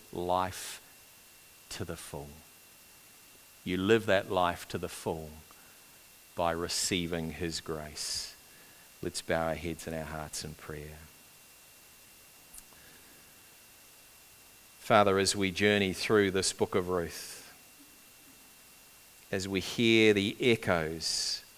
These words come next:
of that story of Boaz, with our story, but ultimately with the story of your Son, the Lord Jesus Christ,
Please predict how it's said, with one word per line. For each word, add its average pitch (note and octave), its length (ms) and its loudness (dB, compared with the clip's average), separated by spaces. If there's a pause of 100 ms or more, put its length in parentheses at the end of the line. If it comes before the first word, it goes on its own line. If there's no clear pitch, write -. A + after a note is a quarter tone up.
(760)
of F#2 80 -6
that A2 240 2
story G2 840 4
of F2+ 240 -4
Boaz, E2 1000 0 (600)
with F#2 120 2
our A2 240 8
story, F#2 680 0
but F2+ 160 -2
ultimately G#2 640 0
with G2 220 -4
the G#2 60 -4
story A2 600 4
of F#2+ 100 -2
your G2+ 300 4
Son, F2 480 2
the F#2 100 -2
Lord F#2+ 260 2
Jesus G2 440 -2
Christ, E2+ 640 -4